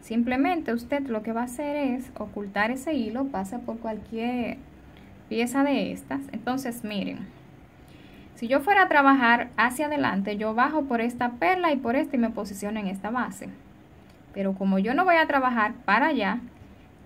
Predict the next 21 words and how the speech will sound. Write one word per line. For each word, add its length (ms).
sino 300
en 120
esta, 340
entonces 440
yo 220
voy 200
a 120
pasar 460
por 300
aquí 320
mi 100
aguja 500
tranquilamente 960
y 180
me 120
voy 160
a 140
posicionar 760
en 160
esta 380
perla. 440